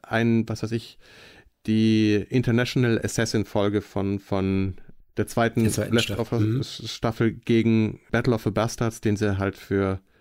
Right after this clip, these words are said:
Speaker 1: bei Game of Thrones
Speaker 2: Oh.
Speaker 1: eingereicht haben. Oder
Speaker 2: Mhm.
Speaker 1: warum Battle of the Bastards, wenn, wenn Winds of Winter, glaub ich, meiner Meinung nach zum Beispiel das bessere Drehbuch war. Also warum ist das für den Drehbuch,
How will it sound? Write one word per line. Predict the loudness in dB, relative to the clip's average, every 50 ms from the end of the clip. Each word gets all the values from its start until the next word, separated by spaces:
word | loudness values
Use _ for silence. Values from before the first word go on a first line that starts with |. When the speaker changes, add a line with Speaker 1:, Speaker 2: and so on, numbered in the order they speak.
| _ -8 -4
Speaker 1:
bei | -2 0
Game | 2 2 2
of | 0 0 2
Thrones | 4 4 4 4 0
Speaker 2:
Oh. | 0
Speaker 1:
eingereicht | -2 0 0 0 0 -2 -2 -2 -2
haben. | -4 -2 -2 -4 -6 -6 _ _ _ _ _ _ _ _ _ _ _ _ _ _ _ 2
Oder | 4 6 6 4
Speaker 2:
Mhm. | 4 2
Speaker 1:
warum | 2 2 4 4 4 4
Battle | 4 2 2 2 2 2
of | 2 0
the | -2 -2
Bastards, | 0 0 -2 -2 0 -2 -2 -4 -2 -2
wenn, | 0 2 2 2 2 0 -2 -8 _ _ _ _ _ -20 _ _
wenn | 0 2 2 2 2 0 -4 -4
Winds | 0 2 2 2 2 0
of | -2 -2 2
Winter, | 2 2 2 2 2 0 0 0 -2 -4 -10 _ _ _ _ _ _ _ _ _ _ _ _ _ -6
glaub | -2 0 0
ich, | 0 -2 0
meiner | 0 2 2 2 2 2
Meinung | 2 2 2 2 2
nach | 0 0 -2
zum | -2 -4
Beispiel | -4 -4 -4 -4 -4
das | -4 -4 -2
bessere | -4 -4 -2 -2 -2 -2 0
Drehbuch | 0 -2 0 0 -2 -4 -2
war. | -4 -6 -6 -8 -10 _ _ _ _ _ _ _ _ _ _ _ _ _ _
Also | -4 -4 -2 0
warum | 0 2 2 2
ist | 0 0 -2
das | -4 -4
für | -4 -2 0 2
den | 2 4 2 2 0 -2
Drehbuch, | 0 0 2 2 2 0 -2 -6